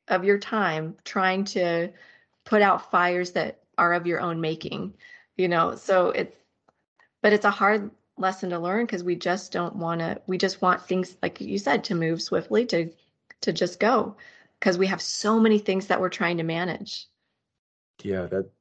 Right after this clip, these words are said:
Speaker 2: that, that's exactly right. Um, were there any, any other fin-, I know you broke this down into five different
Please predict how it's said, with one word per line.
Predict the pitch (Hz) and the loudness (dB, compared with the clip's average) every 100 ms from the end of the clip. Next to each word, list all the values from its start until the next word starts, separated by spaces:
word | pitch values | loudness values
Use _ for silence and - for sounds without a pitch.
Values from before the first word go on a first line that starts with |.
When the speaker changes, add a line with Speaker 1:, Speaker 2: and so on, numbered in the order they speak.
| _ | _
Speaker 2:
that, | 107 90 _ _ | -4 -4 _ _
that's | - 95 - | -10 -8 -8
exactly | 95 - 107 92 - 92 | -10 -10 -6 -8 -6 -4
right. | 92 90 101 - - - | -2 -4 -6 -8 -10 2
Um, | 131 120 - - - - _ _ | 4 4 0 -14 -20 -20 _ _
were | 156 | 4
there | 151 165 165 | 6 6 4
any, | 156 196 233 247 - - | 2 2 0 -12 -14 -4
any | 165 202 | 2 4
other | 156 151 | 4 4
fin-, | 139 131 131 | 2 0 4
I | |
know | 143 180 | 6 6
you | 214 247 | 6 -2
broke | - 135 127 143 - | 0 6 6 6 0
this | 131 117 | -4 -4
down | - 117 117 117 110 | -8 -6 -4 -4 -4
into | 101 98 - 104 98 101 _ _ _ _ _ _ _ _ _ _ | -4 -4 -2 0 -2 -6 _ _ _ _ _ _ _ _ _ _
five | 113 107 127 127 | -2 2 2 2
different | 135 127 131 127 127 | -2 -2 -2 -2 -4